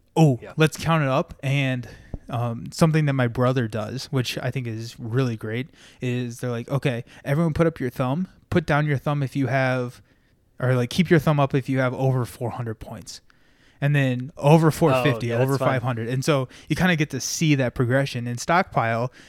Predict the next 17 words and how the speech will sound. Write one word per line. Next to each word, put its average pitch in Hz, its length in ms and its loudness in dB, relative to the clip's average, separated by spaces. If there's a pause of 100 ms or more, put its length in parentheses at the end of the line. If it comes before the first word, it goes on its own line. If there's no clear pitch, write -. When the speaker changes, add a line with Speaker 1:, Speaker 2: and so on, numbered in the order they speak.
(220)
Speaker 1:
you 147 120 2
can 123 400 0
really 147 300 6
do 127 300 0
that 107 260 -6
because 123 460 -2
kind 147 240 0
of 131 80 -2
the 127 80 0
scores 143 500 2
are, 131 220 0 (500)
"I 120 140 -8
don't 139 160 -2
know. 226 220 2 (300)
Let's 117 200 -4
see." 180 320 -2 (240)
Like, 120 240 -4